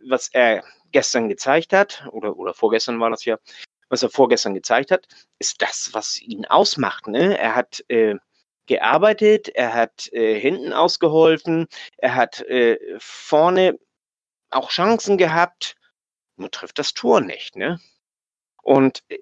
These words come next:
man kann, ich, ich bin ja auch immer einer, der sagt, äh, ja,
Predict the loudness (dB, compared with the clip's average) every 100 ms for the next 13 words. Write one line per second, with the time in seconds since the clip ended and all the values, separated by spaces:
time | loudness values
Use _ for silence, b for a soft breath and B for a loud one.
0 | _ _ -20 -8 -2 -2 0 2 2 0
1 | -6 -12 -16 _ _ -12 -10 -8 -12 -4
2 | 0 2 4 4 2 2 2 2 2 2
3 | 0 0 -2 -2 -6 -6 -6 -2 -2 0